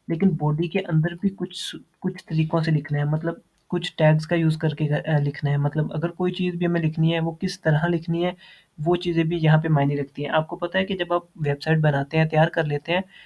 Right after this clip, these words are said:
तो उसको एसईओ की ज़रूरत पड़ती है। मतलब जब आप searching करते हैं, एसईओ क्या होती है, एसईओ को समझ लेते हैं। एसईओ कहते हैं search engine optimization। अब let's suppose मैं यहाँ पे कोई search करता हूँ, यहाँ पे लिख रहा हूँ एचटीएमएल tutorial।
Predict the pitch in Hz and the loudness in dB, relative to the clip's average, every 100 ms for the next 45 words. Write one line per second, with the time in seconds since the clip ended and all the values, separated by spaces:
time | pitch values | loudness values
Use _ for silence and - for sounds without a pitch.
0 | _ - 196 - 190 180 160 185 175 175 | _ -4 -4 0 2 2 2 0 0 0
1 | 165 160 160 156 160 160 156 160 156 156 | 0 0 -2 0 2 4 4 4 4 6
2 | 156 156 165 160 165 160 156 160 165 160 | 6 4 -2 0 0 0 0 0 0 0
3 | 175 160 147 143 147 147 156 151 156 156 | -2 2 0 0 -4 -2 0 0 2 4
4 | 156 170 170 185 190 _ _ _ _ - | 4 2 -2 -2 -4 _ _ _ _ -2
5 | 175 196 185 175 180 180 180 170 165 - | 2 4 4 2 2 0 2 0 2 4
6 | 160 165 165 160 160 147 143 135 143 139 | 6 6 2 -2 2 4 4 0 -2 -4
7 | - _ _ _ 165 156 170 175 - 175 | -6 _ _ _ 0 4 4 2 0 0
8 | 175 165 156 151 160 160 156 170 170 165 | 2 4 6 6 4 -2 0 -2 -2 -2
9 | 160 165 196 190 _ _ _ _ _ 160 | 0 0 -2 -4 _ _ _ _ _ 4
10 | 165 175 165 165 185 190 185 160 170 160 | 4 2 0 2 2 2 0 -2 2 4
11 | 170 190 185 151 143 143 143 | 4 2 2 2 2 0 -2